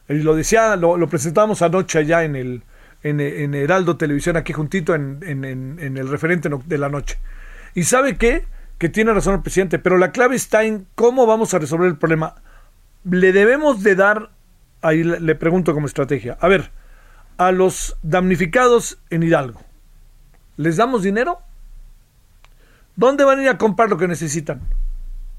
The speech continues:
Ese es otro asunto, ¿eh? No, necesitan pilos, este, necesitan palas, picos, que no sé qué. ¿Dónde los van a comprar?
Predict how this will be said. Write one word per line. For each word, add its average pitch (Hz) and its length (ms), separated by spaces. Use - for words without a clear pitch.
Ese 170 180
es 202 120
otro 160 180
asunto, 170 340
¿eh? 226 100
No, 247 180
necesitan 214 540
pilos, 247 400
este, 196 260
necesitan 190 500
palas, 208 480
picos, 185 440
que 180 100
no 190 80
sé 165 100
qué. 185 240
¿Dónde 226 280
los 196 80
van 208 120
a 185 60
comprar? 175 340